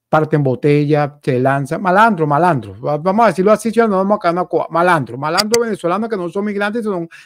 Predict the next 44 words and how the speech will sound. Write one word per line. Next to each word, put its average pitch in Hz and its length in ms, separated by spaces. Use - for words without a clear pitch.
delincuentes 208 560
que 220 80
se - 80
vinieron 175 300
pa' 196 100
acá 214 240
y 240 80
aquí 190 180
están 180 220
es 190 140
malandrizados. 147 720
Migrantes 180 440
arman 226 220
batalla 208 300
campal 214 380
en 233 60
las 208 100
calles 214 280
de 220 80
Nueva 202 280
York. 175 420
Se - 140
desconocen 180 600
las 185 160
causas 208 440
de 180 180
la 170 160
pelea. 170 380
Durante 165 300
la 170 120
mañana 165 320
de 202 60
este 196 160
miércoles 208 320
veinticuatro 180 540
de 185 200
abril, 165 480
trascendieron 165 540
imágenes 190 400
de 180 60
un, 175 180
una 160 240
imagen, 160 400
un 170 140